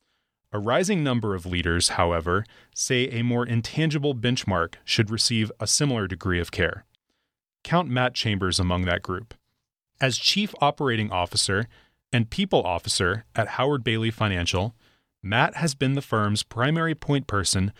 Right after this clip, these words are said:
for building and maintaining culture since coming aboard in twenty twenty-one. While the Fort Wayne, Indiana-based organization has long emphasized culture,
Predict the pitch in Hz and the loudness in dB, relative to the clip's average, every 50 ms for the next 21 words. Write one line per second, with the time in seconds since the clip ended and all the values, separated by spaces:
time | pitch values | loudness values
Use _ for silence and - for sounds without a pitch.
0 | - _ _ _ - 98 92 85 107 120 147 156 160 165 156 143 107 104 98 98 | -16 _ _ _ -2 -2 -2 0 2 2 2 2 2 0 0 0 0 0 0 0
1 | 95 92 - - 123 123 127 127 127 117 - 113 107 - - 90 82 85 85 - | 0 -2 -2 -2 0 0 2 2 0 0 0 -2 -2 -2 -2 -2 -2 -4 -6 -8
2 | - - - - - 101 92 - - - 113 127 131 127 107 95 95 92 92 92 | -16 -10 -6 -2 -2 0 0 -2 0 0 0 2 2 0 0 0 0 0 2 0
3 | 90 - 107 92 - - - 110 110 110 104 - - 98 95 90 82 80 78 82 | 0 -2 -4 -4 -4 -2 0 2 2 2 2 0 0 0 0 0 0 -2 -2 -4
4 | 85 82 - _ _ _ _ _ _ _ _ _ _ _ 101 104 107 110 110 - | -8 -12 -16 _ _ _ _ _ _ _ _ _ _ _ 0 2 2 2 2 -2
5 | - - 156 165 180 147 143 147 147 147 143 151 139 131 139 127 131 123 123 123 | -2 0 0 0 2 0 0 2 2 2 2 2 0 0 0 2 2 2 2 2
6 | 131 123 101 107 107 123 - - - 120 120 117 127 120 101 104 95 90 87 - | 0 -2 0 0 0 0 0 -2 -2 -2 0 0 0 0 0 0 -2 -2 -2 0
7 | 117 117 127 - - - - _ - 92 98 95 95 95 104 117 135 143 147 120 | 0 0 0 0 -4 -14 -20 _ -2 0 0 0 0 0 2 2 2 2 0 -2
8 | 113 113 110 104 - - 101 92 90 - - - - 123 131 - - 92 82 90 | -2 -4 -2 0 0 0 2 0 0 -2 -4 0 0 2 2 2 2 0 0 -2
9 | - | -4